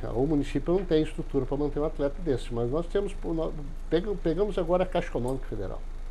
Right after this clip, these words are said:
Eh, eu sou palmeirense, eu não sou corintiano, mas a Caixa Econômica investiu trinta milhões, se eu não me engano. Parece que o contrato da Caixa Econômica com, com o Corinthians é trinta milhões.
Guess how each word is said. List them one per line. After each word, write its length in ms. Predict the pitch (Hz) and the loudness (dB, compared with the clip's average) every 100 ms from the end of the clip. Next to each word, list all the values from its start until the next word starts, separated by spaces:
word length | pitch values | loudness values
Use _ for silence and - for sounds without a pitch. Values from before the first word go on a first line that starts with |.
| - - - - - - | -6 -6 -6 -6 -6 -4
Eh, 240 | 101 101 | -2 -2
eu 120 | 101 123 | -2 -2
sou 160 | 147 | -2
palmeirense, 560 | - 190 143 120 147 139 | -2 0 2 2 0 -2
eu 80 | 120 | -6
não 60 | |
sou 140 | - 113 | -4 -4
corintiano, 500 | 127 117 107 131 160 | -2 -2 -2 -4 -4
mas 80 | |
a 60 | 160 | -2
Caixa 140 | 185 | -2
Econômica 420 | 180 160 151 170 190 | -2 -2 -2 -2 -2
investiu 460 | 185 175 - 175 - - - - - - - | 0 0 0 -2 -2 -6 -6 -8 -8 -6 -2
trinta 320 | 165 196 - | -2 0 -2
milhões, 340 | 196 175 127 147 | 0 2 2 0
se 80 | - | -2
eu 80 | |
não 60 | 104 | -4
me 80 | 104 | -4
engano. 180 | 110 123 - - - - - - - - - - - - - - | -6 -6 -6 -8 -6 -6 -6 -6 -6 -6 -6 -8 -8 -8 -8 -4
Parece 280 | 107 113 - | 0 0 0
que 60 | |
o 20 | 127 | -2
contrato 500 | 127 113 120 120 - | -2 -2 0 -2 -2
da 120 | 110 | -4
Caixa 240 | - 113 | -2 -4
Econômica 440 | - 104 113 113 104 | -2 -2 -4 -4 -6
com, 140 | 113 110 - - | -4 -4 -6 -6
com 80 | - | -6
o 60 | - | -4
Corinthians 400 | 107 120 147 - | -2 -2 -2 -4
é 80 | |
trinta 340 | 170 - 170 180 | -4 -2 -4 -2
milhões. 320 | 180 110 117 | -2 -2 -4